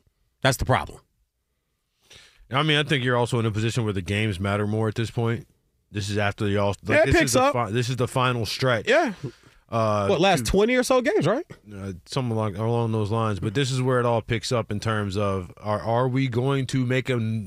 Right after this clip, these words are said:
Speaker 2: are we going to make noise or not? Are we going to be a successful team or not? And they obviously got some teams like the Pistons, the Hornets, for example. They're not, right? We're, that was well written,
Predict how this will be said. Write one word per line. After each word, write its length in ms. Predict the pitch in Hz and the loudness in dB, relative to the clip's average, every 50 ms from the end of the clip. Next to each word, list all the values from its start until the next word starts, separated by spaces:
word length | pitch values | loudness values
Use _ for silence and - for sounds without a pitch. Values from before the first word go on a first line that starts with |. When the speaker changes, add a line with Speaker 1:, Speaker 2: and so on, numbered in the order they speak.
| 87 76 | -8 -4
Speaker 2:
are 120 | 104 120 135 | -2 0 2
we 120 | 156 170 | 2 2
going 260 | 147 165 190 196 190 | 2 2 2 2 2
to 140 | 139 170 185 | 2 0 0
make 200 | 180 175 175 151 | 0 0 0 0
noise 300 | 151 165 180 185 165 147 | -2 0 0 0 2 0
or 80 | 147 143 | 0 0
not? 240 | 143 127 82 - - _ _ _ _ _ _ _ _ _ - _ - | -2 -2 -4 -6 -12 _ _ _ _ _ _ _ _ _ -20 _ -2
Are 80 | 127 | 0
we 140 | 139 147 147 | 2 2 4
going 280 | 127 151 165 170 170 143 | 4 4 4 4 2 2
to 100 | 151 147 | 0 0
be 140 | 139 156 156 | 2 2 0
a 60 | 143 | 0
successful 360 | - - - 147 135 113 127 | 0 0 0 0 2 0 -2
team 200 | 113 139 139 123 | 0 0 0 2
or 40 | 123 | 2
not? 200 | 123 120 110 104 | 2 2 2 2
And 160 | 110 123 131 | 2 2 2
they 120 | 139 139 139 | 2 2 4
obviously 280 | 139 151 139 135 127 135 | 2 2 2 2 2 2
got 120 | 131 120 | 2 2
some 140 | - 135 123 | 0 -2 0
teams 180 | 120 131 131 120 | 0 0 0 0
like 120 | 123 107 | 0 0
the 80 | - - | 0 0
Pistons, 500 | - 123 117 - - 117 113 113 107 - | 0 0 0 0 -2 -2 -2 -2 -4 -4
the 120 | - 101 | -4 -4
Hornets, 340 | 87 95 101 104 104 104 95 | -2 0 0 0 0 -2 -2
for 180 | - 110 104 104 | -2 -2 -2 0
example. 420 | 101 98 107 107 90 98 101 90 - - - - - - - | 0 -2 -2 -2 -4 -4 -6 -6 -8 -14 -16 -16 -16 -4 0
They're 160 | 147 160 156 | 2 2 4
not, 300 | 151 143 127 87 - - _ _ _ _ - | 4 4 2 2 -2 -8 _ _ _ _ -2
right? 200 | 117 117 120 131 | 0 2 2 4
We're, 160 | 139 151 156 | 4 2 2
that 220 | 131 127 151 160 160 | 4 4 4 4 4
was 180 | 156 143 123 113 | 4 2 2 2
well 300 | 113 127 151 165 165 160 | 2 2 2 2 2 2
written, 400 | 147 165 175 139 143 143 135 | 0 0 -2 -2 -4 -6 -6